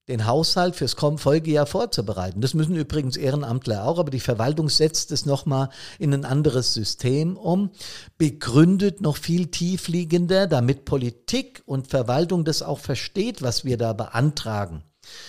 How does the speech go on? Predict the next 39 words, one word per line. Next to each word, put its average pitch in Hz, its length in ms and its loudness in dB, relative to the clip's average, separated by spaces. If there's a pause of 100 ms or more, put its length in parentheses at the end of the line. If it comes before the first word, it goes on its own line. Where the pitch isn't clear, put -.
(240)
Wenn 196 380 0
wir 190 280 4
reinschreiben, 180 680 2
Akkus - 400 0
für 156 160 2
zwei 123 280 2
Meter, 131 440 4 (1000)
dann 170 540 0
der 147 140 4
geneigte 147 460 2
Verwaltungs-, 170 800 2
äh, 156 300 4
Mitarbeiter 175 1080 2
oder 139 160 0
die 131 140 0
Mitarbeiterin 143 680 2
schaut 139 240 4
da 151 80 4
drauf 135 320 4
und 165 80 -2
sagt, 156 160 0 (360)
„Wie 208 120 -2
viel 311 180 2
Meter? 208 540 6
Was 208 200 4
macht - 340 2
ihr 285 160 8 (120)
da?“ 247 120 4 (480)
Ja, 139 160 4
also 156 160 6
wir 185 80 10
müssen 262 160 8
es 185 100 6
auch 196 140 6
noch 214 120 8
in 175 60 6
eine 139 100 4
Sprache 160 460 0
bringen, 156 320 2